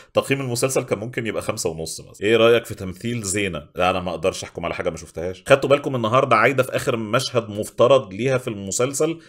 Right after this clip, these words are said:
بعتت بروكسي؟ اخر مشهد لعايده في مسلسل جعفر العمده ما كانش فيه عايده. احسن ممثل وممثله في رمضان في نظرك؟ افضل ممثل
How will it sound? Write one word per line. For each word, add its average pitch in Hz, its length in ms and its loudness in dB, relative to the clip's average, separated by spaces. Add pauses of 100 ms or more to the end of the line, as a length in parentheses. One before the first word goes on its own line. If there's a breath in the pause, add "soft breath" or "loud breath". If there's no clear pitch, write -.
(120 loud breath)
بعتت 127 480 2
بروكسي؟ 135 400 2
اخر 135 420 8
مشهد 123 500 2
لعايده 120 520 6
في - 120 -8
مسلسل 135 440 0
جعفر 147 340 4
العمده 190 720 4
ما 110 100 -2
كانش 123 260 -4
فيه 113 180 -2
عايده. 80 320 -2
احسن 127 320 2
ممثل 127 420 -2
وممثله 104 680 -2
في 123 160 -6
رمضان 104 520 0
في 131 140 -6
نظرك؟ 90 380 -2
افضل 120 420 0
ممثل 120 760 0